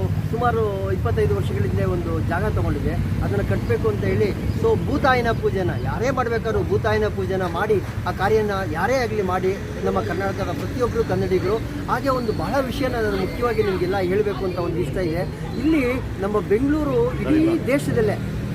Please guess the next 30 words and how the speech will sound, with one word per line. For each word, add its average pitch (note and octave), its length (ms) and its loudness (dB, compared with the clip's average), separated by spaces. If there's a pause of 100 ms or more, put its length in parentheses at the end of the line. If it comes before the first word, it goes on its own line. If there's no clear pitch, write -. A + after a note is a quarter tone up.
(120)
ಬಹಳ E4+ 320 4
ವೇಗವಾಗಿ D#4 440 0
ಬೆಳೀತಾ B3+ 260 -4
ಇರುವಂಥ B3 260 -4
ನಗರ. A3 320 -2 (380)
ಹಾಗಾಗಿ C4+ 360 2 (440)
ಕನ್ನಡಿಗರು C#4 600 2
ಯಾರ್ಯಾರು B3+ 560 2
ಭೂಮಿ C4 320 -4
ಇಟ್ಟಿದ್ದೀರಾ, A3+ 460 -2 (400)
ಅವ್ರು G#3+ 180 2
ಯಾರು B3 240 4
ಮಾರ್ಕೋಬೇಡಿ, C#4 680 4 (300)
ದಯವಿಟ್ಟು D#4+ 380 -2
ಮಾರ್ಕೋಬೇಡಿ. B3+ 520 2
ಇನ್ನೊಂದು C4 480 0
ನಾಲ್ಕು C#4 480 0
ಐದು C4+ 240 0
ವರ್ಷದಲ್ಲಿ C4 400 -4
ಇಲ್ಲಿ C4 280 -4
ಕೆಂಪೇಗೌಡರು C4 600 0
ಕಟ್ಟಿದಂಥ B3 480 -4 (100)
ಈ C#4+ 100 0
ನಾಡು C#4+ 420 4 (360)
ಬೆಂಗಳೂರು D4+ 460 4 (420)
ಇಡೀ E4+ 320 0
ಪ್ರಪಂಚ D#4 440 0
ಮಾತಾಡುವಂತಹ C#4 760 2
ನಾಡಾಗುತ್ತೆ. A#3+ 960 0
ಹಾಗಾಗಿ C4 520 0